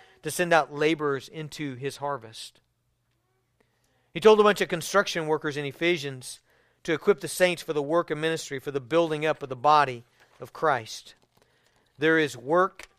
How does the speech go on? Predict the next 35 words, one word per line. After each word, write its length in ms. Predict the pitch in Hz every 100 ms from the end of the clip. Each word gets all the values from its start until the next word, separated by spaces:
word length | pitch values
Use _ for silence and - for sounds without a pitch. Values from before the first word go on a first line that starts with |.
| _
in 160 | 151 151
which 440 | 160 156 - - -
you 440 | 156 160 156 156 _ _
must 500 | 147 143 139 - _ _ _
do. 380 | 123 131 110 101 104 _ _ _ _ _ _ _ _ _ _ _ _ _ _ _ _ _ _ - -
Now, 280 | 175 185 113 _ _ - - _ _
here's 200 | - 311
what 100 | 302
I 100 | 262
think 140 | 240 196
is 120 | 170
true. 300 | - 165 104 - -
I 100 | 208
don't 200 | 320 254
think 220 | 254 254
there 140 | 240 190
are 40 |
born-again 360 | 156 202 190 180
believers 300 | 170 151 135
out 180 | 139 -
there 140 | 139
who 160 | 151 151
say, 580 | - 151 131 120 117 - _ _ _ _ _ _ _ _ _ _ _ _ -
"I'm 280 | 143 139 131
not 100 | 113
gonna 200 | 110 104
do 120 | 98
it. 180 | 92 _ _ _ _ _ _ _ _ _ _ _ _ _ _ _ _
I'll 120 | 170
just 200 | 160 143
face 260 | - 131 120
God 320 | - 113 113
in 100 | 113
the 180 | 110 113
end." 260 | 101 107